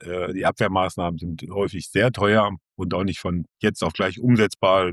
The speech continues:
Man muss Beschaffungen machen und so, das dauert. Aber was schnell geht oder schneller geht, nicht schnell geht, äh, und wo man als Kommune tätig werden kann, das sind die anderen beiden Punkte. Einmal arbeitsfähig bleiben.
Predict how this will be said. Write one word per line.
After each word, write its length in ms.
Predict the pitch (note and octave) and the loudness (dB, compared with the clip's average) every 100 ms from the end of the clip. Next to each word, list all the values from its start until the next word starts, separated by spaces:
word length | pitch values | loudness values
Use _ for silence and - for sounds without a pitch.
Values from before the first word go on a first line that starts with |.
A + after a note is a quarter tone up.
| E2+ | -6
Man 240 | - - F#2+ | -12 -8 -8
muss 120 | F2 | -8
Beschaffungen 560 | - - G2+ - F2+ F2 | -8 -4 -4 -4 -6 -6
machen 260 | E2+ F2+ | -8 -8
und 140 | E2+ D#2 | -14 -10
so, 120 | E2 | -10
das 160 | E2 - | -10 -10
dauert. 240 | E2 E2+ - - - - - | -8 -8 -12 -20 -20 -10 0
Aber 220 | A2+ A#2+ | 2 2
was 260 | A#2+ - - | 0 -4 -14
schnell 320 | - G2+ A2 | -10 -6 -4
geht 240 | A2 G#2 A2 _ _ | -4 -6 -8 _ _
oder 200 | - - | -16 -14
schneller 600 | - - C3+ F2 G2+ A2+ | -16 -14 -8 -4 0 0
geht, 300 | A2 G#2+ G#2+ | -2 -6 -8
nicht 220 | E2+ D2 - | -8 -12 -12
schnell 180 | F2+ F2 | -12 -12
geht, 120 | - _ _ | -12 _ _
äh, 220 | E2+ F2 | -8 -6
und 220 | E2+ G2 F#2+ | -6 -6 -2
wo 60 | |
man 140 | G#2 F2 | 0 0
als 160 | E2 | -4
Kommune 400 | - G2+ D3+ C#3+ | -6 -2 0 2
tätig 280 | C3 A2+ G#2+ | 0 -2 0
werden 200 | G#2 G2+ | 0 0
kann, 180 | G#2 G2 | 0 -2
das 140 | F2+ | -2
sind 80 | F2+ | -4
die 60 | - | -2
anderen 220 | A2 G#2 | -2 0
beiden 220 | G2 F#2+ | 0 0
Punkte. 380 | G2 F#2+ F2+ - | -6 -8 -10 -10
Einmal 200 | F#2 E2 | -4 -4
arbeitsfähig 680 | - A2 A#2 - A2+ G#2+ - | -4 -2 -2 -2 -4 -4 -6
bleiben. 440 | G2 G2+ G#2+ G#2+ | -4 -2 -2 -6